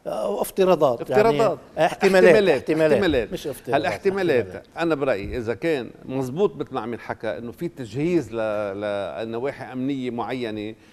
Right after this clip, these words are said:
Speaker 2: وتوجهات لضرب م-، م-، أماكن معينة، إذا صارت هيدي قبل الربيع معناتها إنه انتخابات طارت. إذا تأجلت للصيف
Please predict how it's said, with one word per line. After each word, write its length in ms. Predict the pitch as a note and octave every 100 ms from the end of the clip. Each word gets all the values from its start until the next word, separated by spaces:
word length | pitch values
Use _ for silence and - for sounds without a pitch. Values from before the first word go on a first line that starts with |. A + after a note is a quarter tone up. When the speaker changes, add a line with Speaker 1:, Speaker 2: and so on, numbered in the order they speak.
| - -
Speaker 2:
وتوجهات 840 | B2 A#2 C3+ C3+ G#2+ A#2 D3+ C#3+
لضرب 500 | A#2+ A#2+ D3 C3+ A2
م-، 420 | A#2 A#2 A#2 A2+ A2+
م-، 400 | G#2 F#2+ G#2 A2+
أماكن 500 | A#2+ D3+ E3+ C#3 A#2
معينة، 560 | G#2+ A#2+ A2+ G2+ G#2 G#2 _ - - - -
إذا 180 | - A#2
صارت 480 | - F#3+ E3 C#3 - -
هيدي 440 | B2+ A2 G#2 F#2 - - - - -
قبل 240 | F#3+ F#3
الربيع 480 | D3+ B2 A2+ A#2+ A#2+ - _ _ _ -
معناتها 340 | C3 F3 E3+
إنه 140 | D3+ C#3
انتخابات 400 | - B2+ B2 A2
طارت. 240 | G2 F2 E2 _ _ _ -
إذا 440 | A#2+ A#2 A2 G#2+
تأجلت 540 | G#2 D3+ E3+ D#3 C3 A2+
للصيف 560 | B2+ - D3 C3 D3+